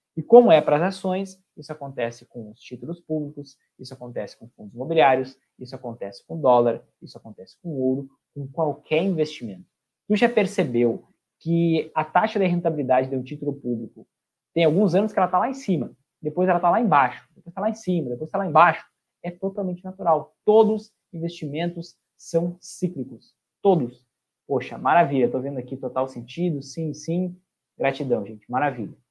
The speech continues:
Vou fechar aqui de novo pra eu não me desconcentrar. E, tá? Então, como tudo é cíclico, o que que eu tenho que saber pra eu conseguir identificar o melhor investimento? Eu tenho que saber prever o futuro,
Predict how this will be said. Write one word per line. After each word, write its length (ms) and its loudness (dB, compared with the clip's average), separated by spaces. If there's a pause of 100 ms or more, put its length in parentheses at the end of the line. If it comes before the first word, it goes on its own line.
(120)
Vou 120 -20
fechar 240 -10
aqui 100 -14
de 100 -2
novo 220 -2
pra 140 -4
eu 80 0
não 100 -4
me 100 -4
desconcentrar. 520 -16 (720)
E, 1080 2
tá? 400 4 (140)
Então, 280 10
como 520 6
tudo 260 0
é 100 4
cíclico, 800 -6 (560)
o 100 2
que 140 -2
que 60 0
eu 100 2
tenho 220 4
que 360 -4 (180)
saber 580 4
pra 80 0
eu 80 2
conseguir 280 -2
identificar 640 -2
o 120 0
melhor 320 6
investimento? 520 -6 (2500)
Eu 80 -10
tenho 160 -6
que 60 -12
saber 240 -2
prever 200 -6
o 60 -4
futuro, 540 -4